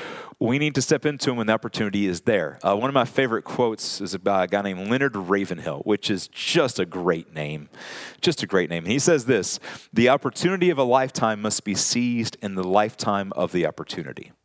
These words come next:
Let me say that again 'cause it's kind of a mouthful. "The opportunity of a lifetime must be seized in the lifetime of the opportunity." What he's basically saying is that, hey, an opportunity is a short window where it's open and you gotta seize it while it's there.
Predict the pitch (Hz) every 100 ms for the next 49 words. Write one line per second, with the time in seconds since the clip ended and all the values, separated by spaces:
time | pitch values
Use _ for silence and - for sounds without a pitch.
0 | _ _ _ _ _ 107 110 147 131 113
1 | 98 87 92 90 107 98 92 87 78 78
2 | 76 - - - - 110 120 - 104 -
3 | 156 180 175 151 143 120 - - 87 85
4 | 90 117 107 127 139 - 117 - 123 104
5 | 87 90 95 90 95 101 - 98 92 87
6 | 85 - 82 - 73 67 - - - -
7 | - 120 127 170 160 120 147 143 113 95
8 | 104 101 131 104 87 - - - - 117
9 | 131 143 120 151 151 117 104 95 - -
10 | 139 147 113 123 135 117 107 104 101 -
11 | 131 120 101 95 113 98 - - 143 131
12 | 107 - 95 90 92 - 80 87 - -
13 | - 110 117 104 78 92